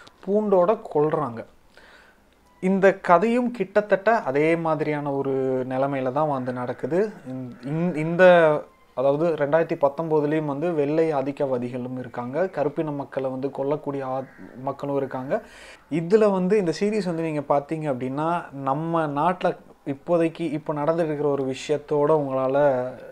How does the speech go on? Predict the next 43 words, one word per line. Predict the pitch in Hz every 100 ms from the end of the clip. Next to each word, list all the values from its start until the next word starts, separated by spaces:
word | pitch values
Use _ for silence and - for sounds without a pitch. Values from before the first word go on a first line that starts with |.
| -
மேட்ச் | 139 143 -
பண்ணி | 139 135
பார்த்துக்க | 135 127 135
முடியும். | 127 127 175 202
ஏன்னா, | 139 226 -
அவ்வளவு | 131 143 202 196
ரிலேட்டபிளான | 165 143 160 165 143 147 139 143 135
ஒரு | 123 127 120 -
சீரிஸ் | 117 120 -
இது | 113 120 101
அப்படின்றது | 113 113 113 120 123
தான். | 233 254 - - 269
அஹ், | 151 151 135
ரொம்ப | 175 185
அருமையான | 175 185 180 175
சீரிஸ். | 180 208
இது | 196 165
ஒரு | 160
லிமிடெட் | 151 156 170 156
சீரிஸ் | 147 143
தான். | 175 180
மொத்தம் | 190 160
ஒன்பது | 143 143 151
எபிசோடு | 143 147 151 135
இருக்கு. | 139 - 269
ஒவ்வொரு | 175 170
எபிசோடும் | 165 170 170 196
தோராயமா | 180 156 151
ஒரு | 156 151
மணி | 135 127
நேரம் | 120 -
உங்களுக்கு | 147 135 127
ஓடும். | 123 127 175 185
So, | - 135 - 127
நைன் | 135 135
ஹவர்ஸ் | 139 143 143
வந்து | 127 139
நீங்க | 135 127 120
இந்த | 120 120 120 123 127
எபிசோடு, | 131 139 127
இந்த | 117 135 131 165
சீரிஸ் | 156 147
வந்து | 147